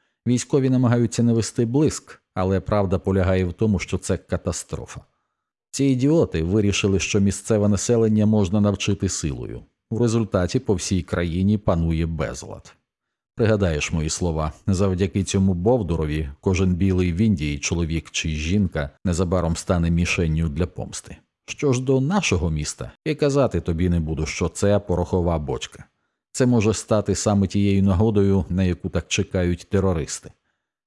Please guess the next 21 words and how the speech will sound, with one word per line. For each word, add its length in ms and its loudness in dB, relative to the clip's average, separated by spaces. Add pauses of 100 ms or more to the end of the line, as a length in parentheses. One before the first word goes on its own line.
Нам 220 0
дуже 360 2
пощастить, 800 -4
якщо 380 -2
ми 120 2
уникнемо 580 0
кровопролиття». 960 -4 (1600)
«Є 240 0
ще 340 0
погані 440 -2
новини», — 520 -4
сказав 440 -4
я 160 0
і 80 0
передав 460 -4
слова 360 -2
Доусона 640 -2
про 220 -4
пограбування 760 -2
бенгальсько-бірманського 1300 -4
банку. 480 -14